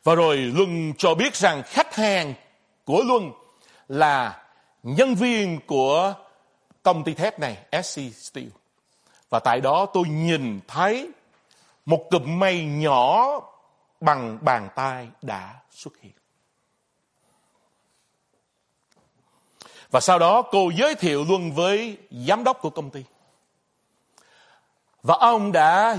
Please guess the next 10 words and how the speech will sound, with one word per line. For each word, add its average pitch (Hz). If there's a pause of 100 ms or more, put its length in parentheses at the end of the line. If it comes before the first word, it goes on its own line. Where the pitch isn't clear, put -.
giới 285
thiệu 180 (1200)
với 190
Luân 185 (160)
Stephen 180 (1120)
là 143 (600)
nhà 156
thầu 123
xây 143
dựng. 107